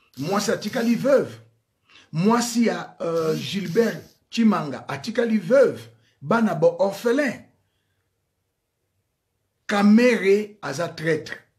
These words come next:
I D P S alobi kabwana na Kamere oboyi Félix. Conséquence était à kolega conseil. I D P S balobi kabwana na Kamere olingi te. Kabwana na Joseph olingi te.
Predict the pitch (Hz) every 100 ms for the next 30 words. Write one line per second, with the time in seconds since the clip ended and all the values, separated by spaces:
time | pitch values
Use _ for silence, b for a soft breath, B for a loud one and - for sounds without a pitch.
0 | _ - 190 196 196 196 160 151 170 165
1 | 156 170 170 170 147 151 135 131 120 123
2 | 123 113 107 98 98 - - _ _ _
3 | _ 160 160 196 160 285 202 170 202 175
4 | 139 139 127 120 117 117 113 123 95 -
5 | _ _ _ _ _ _ _ _ _ -
6 | 233 262 262 254 233 - 175 180 220 226
7 | 170 190 233 233 220 196 160 208 190 175
8 | 160 147 156 160 160 143 - 170 233 254
9 | 247 214 170 160 233 226 180 170 175 170
10 | 190 175 131